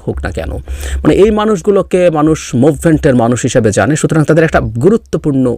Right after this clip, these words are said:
ইমেজের ভ্যালু আছে, সেই ভ্যালুটার ভালো সোশ্যাল ক্যাপিটাল, পলিটিক্যাল ক্যাপিটালও আছে, তারা সেটা ব্যবহার করতে পারবেন। তাই তারা চেষ্টা করবেন at any cost রাখতে। কিন্তু ওদিকে আবার যে বলছেন তারা মধ্যপন্থী দল তৈরি করতে চান, আমি আগে একটা ভিডিও করেছি,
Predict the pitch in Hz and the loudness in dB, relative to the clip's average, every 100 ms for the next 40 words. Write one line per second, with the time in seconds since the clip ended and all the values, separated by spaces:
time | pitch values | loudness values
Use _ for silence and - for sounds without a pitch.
0 | - 135 156 156 120 92 87 131 139 98 | -2 0 2 2 2 -2 0 2 2 2
1 | 82 98 - 202 151 110 120 131 113 220 | -2 -4 -2 2 2 2 2 2 2 0
2 | - - - - 120 131 160 123 - 143 | -2 -14 -20 -10 -2 2 2 0 -2 -6
3 | 123 101 135 - 113 71 - - 101 139 | -6 -4 -4 -4 -8 -10 -10 -10 -6 0
4 | 220 - 120 104 87 - - - 123 - | 0 0 -6 -12 -14 -16 -16 -12 -12 -10
5 | 202 175 139 131 101 101 95 104 101 95 | -10 -8 -8 -8 -8 -8 -8 -12 -10 -10
6 | - - 69 180 202 185 156 143 - 226 | -10 -8 -6 -2 0 2 2 0 0 -2
7 | - 165 131 117 98 92 95 92 80 - | 0 -4 -2 -2 -2 -4 -4 -4 -8 -8
8 | - - - - - 170 190 202 240 208 | -10 -8 -8 -8 -2 2 4 2 2 0
9 | 190 180 175 175 180 185 165 160 143 147 | 0 -2 -2 -2 -4 -4 0 0 2 0
10 | 120 - 190 185 175 175 170 - - - | 0 0 2 2 2 2 2 0 0 -2
11 | - 92 110 120 147 - - - 135 165 | -2 0 2 4 2 0 -10 -6 -2 0
12 | 175 143 185 202 160 131 - 123 | 0 0 0 0 0 -2 0 -2